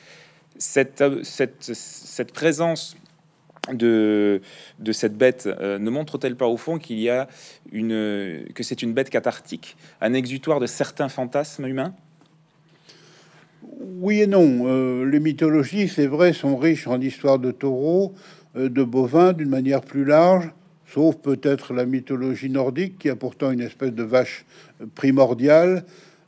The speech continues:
Speaker 2: Mais, euh, dans les mythologies celtes et puis gréco-romaines,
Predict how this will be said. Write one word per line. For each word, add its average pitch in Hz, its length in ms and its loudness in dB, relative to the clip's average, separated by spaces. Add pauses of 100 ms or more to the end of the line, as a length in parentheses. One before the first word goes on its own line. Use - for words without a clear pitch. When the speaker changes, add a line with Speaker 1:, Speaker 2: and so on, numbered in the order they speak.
Speaker 2:
Mais, 151 500 4
euh, 131 440 2
dans 143 220 4
les 156 140 4
mythologies 147 640 0
celtes 151 520 0 (540)
et 139 220 0
puis 139 360 -2
gréco-romaines, 147 1000 2